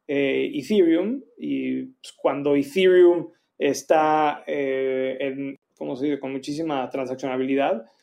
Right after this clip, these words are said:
las transacciones cuestan una locura. Ahorita estamos en un mundo de Ethereum donde mandar stablecoins cuesta veinte dólares, ¿no? Y hay muchas soluciones técnicas, etcétera. Hay algunas otras soluciones como, pues, hay gente que ha agarrado la red de Ethereum y la,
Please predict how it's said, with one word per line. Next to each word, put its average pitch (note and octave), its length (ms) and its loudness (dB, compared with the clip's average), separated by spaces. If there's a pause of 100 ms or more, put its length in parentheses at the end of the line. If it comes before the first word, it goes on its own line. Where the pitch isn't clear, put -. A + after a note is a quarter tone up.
(120)
las - 100 -16
transacciones D#3 500 -4
cuestan D#3+ 300 0
una D3+ 120 -2
locura. C4+ 520 -2
Ahorita F3 180 -2
estamos G#3 260 2
en G#3+ 80 4
un G#3 60 2
mundo G#3 200 2
de G3+ 80 4
Ethereum A#3 340 2
donde D3+ 200 -2
mandar E3 640 2
stablecoins F3 640 2
cuesta F3+ 340 2
veinte F3 280 0
dólares, A3+ 440 -4 (600)
¿no? F3 340 -6 (220)
Y A3+ 240 6
hay A#3+ 100 6
muchas B3+ 240 6
soluciones A#3 520 4
técnicas, F3 580 -2
etcétera. - 500 -2
Hay D#3+ 160 6
algunas F3+ 380 6
otras F3 180 4
soluciones D#3+ 400 2
como, C#3+ 180 -2
pues, - 120 -6
hay F3 100 4
gente F3+ 180 4
que F3 80 4
ha E3+ 40 4
agarrado E3+ 340 6
la D3+ 120 6
red F3 200 6
de F#3 100 6
Ethereum F#3+ 460 6
y D#3 80 0
la, C3+ 400 0